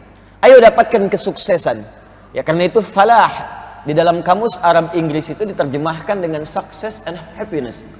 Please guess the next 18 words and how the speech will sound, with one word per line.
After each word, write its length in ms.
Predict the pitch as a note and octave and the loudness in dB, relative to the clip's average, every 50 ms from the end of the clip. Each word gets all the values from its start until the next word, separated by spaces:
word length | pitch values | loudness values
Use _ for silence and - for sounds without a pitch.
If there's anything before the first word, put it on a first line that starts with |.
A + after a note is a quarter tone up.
| - - - - - - - - - - - - - - | -20 -20 -20 -20 -20 -20 -20 -20 -20 -20 -20 -20 -20 -12
sukses 400 | - F3 E3 - - A3+ G#3 - | -10 -10 -10 -6 -6 -6 -6 -2
dan 240 | - F3+ E3 E3 D#3+ | 0 0 0 2 0
bahagia. 480 | D#3 D3 D#3 D#3 C#3 B2 A2+ G#2 - - - - - - - - - - - - - - | -2 -2 -2 -4 -8 -8 -10 -12 -12 -14 -18 -20 -20 -20 -20 -20 -20 -20 -20 -20 -20 -8
Ini 240 | - - D#3+ G3+ G#3 | -4 -4 -4 -4 -2
poin 240 | G#3 G#3+ G3 F#3+ F3+ E3+ D3 | 0 0 2 2 0 -2 -4
pertama. 400 | D#3+ C#3+ - D3 C3 A#2 A2 G#2+ - - - - - - - - - - - - - - - - | -4 -4 -4 -4 -4 -4 -6 -12 -16 -18 -20 -20 -20 -20 -20 -20 -20 -20 -20 -20 -20 -20 -12 -8
Ada 160 | - C3+ D3+ | -2 2 4
lagi 240 | D#3+ E3+ F3 F3+ G3+ | 4 4 4 4 4
nanti 240 | G3 G3 G3 G#3 | 4 4 2 0
dengan 320 | G3 F#3+ G3 G3 F#3+ G3 F#3+ | 0 2 2 0 0 -2 0
puasa 480 | G3 G3 G3 F#3+ F#3 - G#3+ G#3 F#3 | 2 4 4 4 4 2 2 2 2
misalnya. 560 | E3 D#3+ D#3 - - C3 A#2+ A#2 G#2 G2 - - | 2 0 -4 -4 -4 -6 -6 -6 -10 -14 -6 -4
Karena 240 | - D3+ D#3 E3+ | -2 -2 0 -2
itu 160 | F3+ - A3 - | -2 -2 -4 -2
puasa 400 | - F3+ F#3 F#3+ G3 - A#3 G#3+ | 2 4 4 4 4 4 2 2
dibuka 320 | F#3+ F3+ F3+ F3 - G3+ | 4 4 4 4 4 2
dengan 240 | F#3 F3 F3+ F#3 F3+ | 2 2 0 -4 -2
kalimat 400 | - F3+ F3+ F3+ F#3 F#3 F#3 | -2 -2 -2 0 0 -2 -4